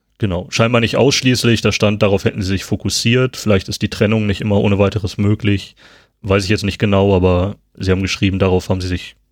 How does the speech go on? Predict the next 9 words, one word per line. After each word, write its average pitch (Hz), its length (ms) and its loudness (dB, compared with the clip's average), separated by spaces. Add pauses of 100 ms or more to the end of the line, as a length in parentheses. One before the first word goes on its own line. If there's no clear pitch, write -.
(340)
fokussiert. - 720 -8 (760)
Ähm, 95 420 0 (280)
und 101 220 -4
Mid-Level-Manager 127 1120 2
haben 113 160 2
sie 104 160 0
genommen, 104 640 -2
weil, 101 480 2 (580)
ähm, 95 600 0